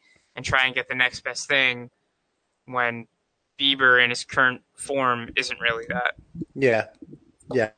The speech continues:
Speaker 2: I think he's gonna be, I don't think he'll get as high as Luke Weaver, but I think he is, you know,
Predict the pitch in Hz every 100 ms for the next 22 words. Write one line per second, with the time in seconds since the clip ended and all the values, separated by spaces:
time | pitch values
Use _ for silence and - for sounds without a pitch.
0 | _ 107 127 135 151 139 113 127 123 113
1 | 127 117 113 113 113 113 _ _ - -
2 | _ - _ _ _ - 147 165 160 160
3 | - 143 135 139 113 123 - - 123 127
4 | 131 139 135 123 135 131 131 131 131 135
5 | 113 107 104 117 107 110 107 107 104 104
6 | 95 - - _ _ _ _ _ _ _
7 | _ _ _ _ _ - 127 117 101